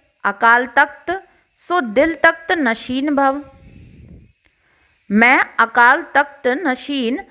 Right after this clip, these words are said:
आत्मा हूँ, अर्थात स्वराज्य अधिकारी आत-, राजा हूँ। जैसे राजा जब तख्त पर बैठता है तो सब कर्मचारी ऑर्डर प्रमाण चलते हैं।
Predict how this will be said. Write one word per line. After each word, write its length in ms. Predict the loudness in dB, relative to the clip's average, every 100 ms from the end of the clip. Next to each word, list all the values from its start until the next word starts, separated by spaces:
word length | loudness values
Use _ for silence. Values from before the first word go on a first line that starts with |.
| _ _ 2
आत्मा 420 | 2 2 -2 0
हूँ, 400 | 0 -4 -12 -20 _ _
अर्थात 440 | -8 -4 0 0 -2
स्वराज्य 640 | -6 0 4 2 0 -4
अधिकारी 720 | -2 -2 -4 -2 2 2 2
आत-, 400 | 2 2 -2 -10
राजा 400 | 0 2 2 2
हूँ। 260 | 0 -2 -8 _ _ _ _ _ _
जैसे 280 | -8 -4 0
राजा 380 | 4 4 4 0
जब 180 | 0 -4 -2
तख्त 300 | -2 -2 -8
पर 200 | -2 0
बैठता 440 | 2 2 0 -6 -10
है 300 | -10 -16 _ _ _
तो 60 | -18
सब 440 | -6 0 0 0
कर्मचारी 720 | 0 2 0 -2 0 2 0 -4 0
ऑर्डर 320 | 2 2 0
प्रमाण 500 | -2 -4 0 0 0
चलते 420 | 0 -2 -2 -4
हैं। 680 | -4 -8 _ _ -20 -20